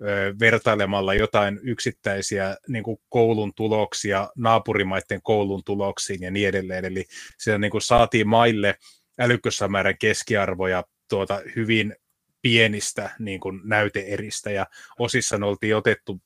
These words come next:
ymmärtääkseni täysin naapurimaiden keskiarvosta tai jotain tämmöisiä. Ja tää tietenkin osoitettiin, että joo, no et sä voi sanoa, että <clears throat> Afrikassa on alhainen älykkyysamäärä, koska tämäkin, tämä ja tämän Keski-Afrikan tasavallan tulokset, niin, tuota, nämä on vain johdettu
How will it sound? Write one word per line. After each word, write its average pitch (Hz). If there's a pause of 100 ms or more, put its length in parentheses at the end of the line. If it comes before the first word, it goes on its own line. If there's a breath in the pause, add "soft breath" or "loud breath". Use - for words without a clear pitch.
(180)
ymmärtääkseni 101
täysin 104
naapurimaiden 95
keskiarvosta 95
tai 92
jotain 95
tämmöisiä. 98 (600 loud breath)
Ja 113
tää 113
tietenkin 113
osoitettiin, 107
että 95
joo, 107
no 95
et 95
sä 104
voi 104
sanoa, 110
että 98 (140)
<clears throat> -
Afrikassa 107
on 104
alhainen 101
älykkyysamäärä, 92
koska - (320 loud breath)
tämäkin, 104 (260)
tämä 117
ja 107
tämän 104 (140)
Keski-Afrikan 104
tasavallan 101
tulokset, 107
niin, 92 (400 loud breath)
tuota, 95
nämä 101
on 98
vain 101
johdettu 98